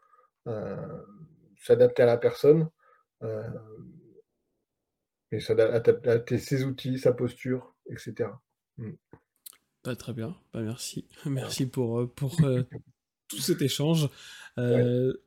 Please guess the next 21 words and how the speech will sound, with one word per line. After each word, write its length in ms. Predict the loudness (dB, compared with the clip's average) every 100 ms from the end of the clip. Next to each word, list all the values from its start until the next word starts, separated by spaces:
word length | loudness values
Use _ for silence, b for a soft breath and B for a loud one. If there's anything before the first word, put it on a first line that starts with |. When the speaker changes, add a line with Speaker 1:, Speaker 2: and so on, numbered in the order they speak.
| -6
Speaker 2:
juste 400 | -4 -2 -4 _
pour 300 | -4 0 0
un 100 | 0
peu 160 | -2 -2
nos 180 | 0 0
auditeurs, 580 | 0 -4 -4 -4 -6 -8 -12
euh, 100 | -10 -6
on 100 | -6
peut 160 | -6
te 120 | -4
suivre 440 | -4 -2 -2 -2 -4
sur, 480 | -10 -8 -6 -6 -6
euh, 300 | -10 -10 -10 -6
LinkedIn, 440 | -6 -4 -4 -4 -6 _ _ _ _ _ _ _
si 120 | -20
je 60 | -14
me 60 | -12
trompe 200 | -10 -4
pas. 120 | 6
Speaker 1:
Alors, 240 | 8 8
Speaker 2:
T'as 100 | 4